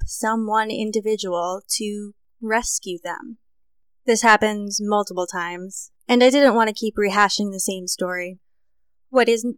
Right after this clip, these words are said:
important that I'm gonna point out is this snowballing effect.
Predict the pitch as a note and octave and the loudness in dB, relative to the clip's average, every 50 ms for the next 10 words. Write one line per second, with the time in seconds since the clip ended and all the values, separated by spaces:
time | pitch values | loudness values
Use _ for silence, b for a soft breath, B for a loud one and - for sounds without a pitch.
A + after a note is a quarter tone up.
0 | _ _ - B3+ A3+ A3 G#3+ G#3+ G#3+ G3+ F#3 G3 G3 G3+ G3+ - _ - G3 F#3 | _ _ -4 -2 2 4 4 4 4 4 2 0 -4 -10 -16 -12 _ -6 -6 -4
1 | F#3 F#3 F#3 F#3 F#3 F3+ F#3 - - G3+ F#3+ F#3+ F3+ F3+ F3+ F#3 - - F#3+ F#3 | -4 -6 -8 -10 -10 -12 -10 -10 -8 -8 -8 -6 -6 -8 -8 -8 -8 -10 -10 -12
2 | F#3 F#3 - - - _ _ - G#3 G3 - - - - A3 G#3+ G#3+ G3 F#3+ F#3 | -12 -14 -16 -18 -18 _ _ -2 -2 -2 -4 -6 -8 -6 -4 -4 -2 0 0 0
3 | F#3 F3+ F3+ F3 F3 - - G3 F3+ F3+ F#3+ _ _ _ - - | 0 -2 -6 -10 -12 -6 -4 -2 -2 -2 -4 _ _ _ -16 -16